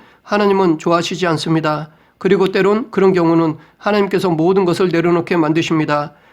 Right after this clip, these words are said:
모든 길을 막으시고 무릎을 꿇게 하십니다. 신앙은 하나님의 약속에 대한 기대와 소망을 가지고 하나님을 바라보는 것입니다. 하나님이 응답하실 때까지 참고 기다리는 것이 우리의 신앙입니다.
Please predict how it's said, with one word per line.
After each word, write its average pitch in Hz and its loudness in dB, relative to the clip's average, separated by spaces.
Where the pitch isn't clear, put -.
모든 196 2
길을 180 2
막으시고 160 0
무릎을 185 2
꿇게 190 -4
하십니다. 160 -2
신앙은 220 0
하나님의 214 0
약속에 180 0
대한 165 0
기대와 170 0
소망을 190 0
가지고 151 -2
하나님을 196 0
바라보는 175 0
것입니다. 160 -2
하나님이 208 2
응답하실 185 0
때까지 170 -2
참고 208 -4
기다리는 175 0
것이 156 -2
우리의 185 2
신앙입니다. 156 0